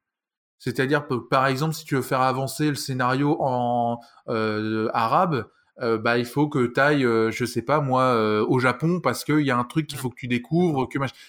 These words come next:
Là, ça serait intéressant parce que déjà, ça poussera les joueurs à faire toutes les époques, parce qu'on sait que si les gens ont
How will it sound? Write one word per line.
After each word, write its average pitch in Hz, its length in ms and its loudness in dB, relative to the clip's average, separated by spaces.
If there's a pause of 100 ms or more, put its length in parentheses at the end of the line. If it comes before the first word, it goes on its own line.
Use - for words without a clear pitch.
(100)
Là, 180 260 4
ça 196 120 0
serait - 180 -2
intéressant 151 440 0
parce 135 180 -4
que 127 100 -10
déjà, 143 240 -2
ça 143 160 -4
poussera - 380 -6
les 123 120 0
joueurs 143 380 2
à 123 40 -2
faire - 240 -8
toutes - 180 -8
les 127 180 0
époques, 196 380 -2 (260)
parce 117 120 -16
qu'on 120 160 -12
sait 151 180 -2
que 147 80 -12
si 190 320 -2
les 165 100 6
gens 160 320 0 (360)
ont 143 240 0